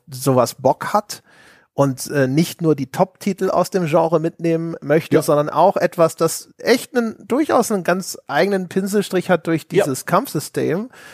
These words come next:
Speaker 1: Ansonsten sehr stark in Genre-Konventionen verhaftet ist und ehrlich gesagt, äh, seine, obwohl sie es wissen, also sie beweisen in diesem Video, dass sie aufzählen, wie es, wie es theoretisch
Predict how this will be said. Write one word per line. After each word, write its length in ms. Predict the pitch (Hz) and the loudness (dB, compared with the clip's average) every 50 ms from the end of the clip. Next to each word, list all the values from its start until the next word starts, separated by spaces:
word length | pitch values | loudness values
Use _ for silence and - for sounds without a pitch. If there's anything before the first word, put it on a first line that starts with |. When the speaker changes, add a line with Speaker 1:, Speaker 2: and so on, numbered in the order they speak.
| - - _ - | -20 -20 _ -2
Speaker 1:
Ansonsten 800 | - 156 156 143 156 165 185 226 - - - - 180 170 160 - - | 0 0 0 2 4 4 4 4 2 -4 -4 -4 -6 -6 -6 -10 -14
sehr 380 | 143 127 135 156 175 226 226 - | -8 0 4 6 6 6 4 2
stark 320 | - - 147 139 131 - | 0 0 0 0 0 -2
in 120 | 143 135 123 | -6 -10 -8
Genre-Konventionen 1040 | 117 151 143 165 - 165 151 - 151 143 139 135 127 - 151 139 139 143 147 - - | -2 0 0 0 0 -2 -4 -2 -4 -2 -4 -6 -6 -4 -6 -6 -6 -8 -12 -14 -14
verhaftet 460 | - - 135 127 143 - - - - | -10 -8 -6 -6 -6 -6 -8 -8 -8
ist 140 | 165 151 - 147 | -8 -8 -8 -8
und 80 | 143 | -6
ehrlich 240 | 143 143 151 160 - | -6 -6 -6 -6 -8
gesagt, 420 | 156 139 156 151 139 - _ - | -8 -2 0 -2 -2 -2 _ -16
äh, 60 | - - - - - 151 | -16 -16 -14 -16 -16 -14
seine, 500 | 147 147 156 156 175 170 160 160 156 - _ _ _ _ _ - | -6 -4 -2 -2 -2 -2 -2 -2 -4 -6 _ _ _ _ _ -4
obwohl 380 | 175 160 139 - 165 233 320 269 | -4 -4 -2 2 2 4 4 4
sie 100 | 285 302 | 2 -2
es 180 | - - 233 | -2 -2 -2
wissen, 240 | 339 320 - 294 247 | -2 -2 -2 -2 -2
also 180 | 185 180 165 175 | -2 -2 -2 -4
sie 80 | 190 | -4
beweisen 500 | 190 214 202 214 220 233 269 285 254 277 | -4 -4 0 2 4 4 4 2 2 -2
in 120 | 247 240 233 | -2 -2 -2
diesem 320 | 233 214 226 226 208 196 | -4 -4 -4 -4 -4 -4
Video, 260 | 262 285 285 214 202 | -4 -2 0 0 0
dass 160 | 190 202 - | 0 -2 -4
sie 140 | - 214 - - | -4 -6 -2 0
aufzählen, 640 | 196 247 302 285 - - - 247 233 226 220 196 | 2 2 2 0 -2 -2 2 2 2 2 0 -2
wie 80 | 202 220 | -4 -4
es, 300 | 220 - - - - 196 | -4 -4 -6 -8 -8 -8
wie 80 | 208 202 | -10 -10
es 80 | - | -6
theoretisch 500 | - 233 208 196 202 214 214 220 202 - | -2 0 2 2 2 2 0 -2 -6 -8